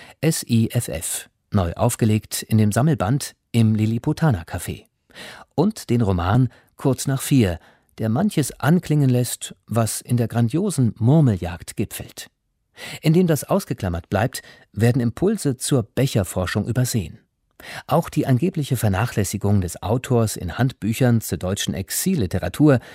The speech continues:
kann kaum nachvollzogen werden. Gerade abseits der Murmeljagd kommt Ulrich Becher nun zunehmend zur Sprache. Schließlich beruhte Bechers Außenseitertum auf seiner nicht nur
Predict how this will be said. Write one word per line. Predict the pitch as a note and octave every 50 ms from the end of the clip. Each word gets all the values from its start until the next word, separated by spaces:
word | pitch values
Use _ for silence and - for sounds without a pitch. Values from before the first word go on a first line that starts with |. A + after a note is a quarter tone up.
| - - - -
kann | - D#3+ C#3+ C3 -
kaum | - - F3 D3+ B2+
nachvollzogen | B2 C#3 B2 - - - F2 D#2+ - - - G2+ E2+ F2+ E2
werden. | - D#2+ D2+ - - - _ _ _ _ _ _ _ _ - - - - - - -
Gerade | - C3 B2+ D#3 F3 D#3+ -
abseits | - E3 - - - D3+ B2+ A#2 - -
der | - A#2+
Murmeljagd | A2+ B2+ D3+ C#3 A2+ F#2+ F2+ F2 G2 B2+ - - - - - - - _
kommt | - - F#3 G#3 G3+ -
Ulrich | - - C3+ B2 A2+ G2+ -
Becher | - A2+ A#2+ - B2 A2
nun | G#2+ A2 B2 B2 A#2
zunehmend | - - - - G3 D#3+ A#2+ G#2 F#2+ G2+ G#2 - _
zur | - - - D#3
Sprache. | - - - E2 E2 - - - - - _ _ _ _ _ _ _ _ _ -
Schließlich | - - C3+ C3+ A#2+ - A2+ G2+
beruhte | - G#2 G2 F2+ C3 D3 - A2
Bechers | E2+ F#2 A2 - A#2+ G2+ - -
Außenseitertum | - G#2+ C#3 - - B2 G2 F#2 E2 - F2 D#2+ - C3 C#3+ B2+ - - - - - - - -
auf | - A#2
seiner | - C#3+ C#3 C3+
nicht | C3+ E3 F#3 - - -
nur | D3+ C3+ B2+ A#2